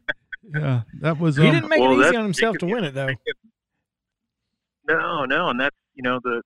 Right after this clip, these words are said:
Speaker 3: the game they put forth. So each, you know, getting to watch those guys each of those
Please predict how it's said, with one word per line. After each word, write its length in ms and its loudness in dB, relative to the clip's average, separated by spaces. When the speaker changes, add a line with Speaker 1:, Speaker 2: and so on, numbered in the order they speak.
Speaker 3:
the 60 -10
game 280 -12
they 100 -12
put 160 -4
forth. 260 -6
So 200 -2
each, 140 -14
you 80 -16
know, 100 -4
getting 200 -4
to 60 -8
watch 300 -2
those 140 -4
guys 220 0
each 220 -14
of 40 -10
those 140 -4